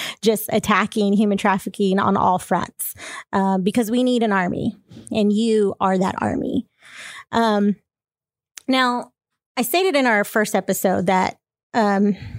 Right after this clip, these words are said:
you know, again, we're, it needs all of us to eradicate human trafficking. Um, and human trafficking awareness is actually growing on social media, but people still don't really know how to take action,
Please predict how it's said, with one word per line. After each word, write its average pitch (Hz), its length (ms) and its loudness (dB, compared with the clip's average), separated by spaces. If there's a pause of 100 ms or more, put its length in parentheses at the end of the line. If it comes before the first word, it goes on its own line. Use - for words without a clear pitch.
(240)
you 240 160 0
know, 208 160 0 (360)
again, 190 440 2
we're, 196 380 2 (480)
it - 60 -2
needs 233 220 0
all 202 200 2
of 202 80 0
us 208 220 0
to - 140 0
eradicate 190 520 2
human 190 240 2
trafficking. 190 760 0
Um, 196 440 2
and 202 440 2
human 233 300 0
trafficking 214 400 -2
awareness 220 580 2
is 202 120 0
actually 202 380 0
growing 202 680 2 (400)
on 202 180 2
social 202 360 0
media, 208 640 -2 (440)
but 208 320 0 (1000)
people 302 240 0
still 269 240 0
don't 262 240 -2
really 226 320 2
know 196 380 4
how 202 180 2
to 196 80 4
take 190 240 0
action, 175 680 -2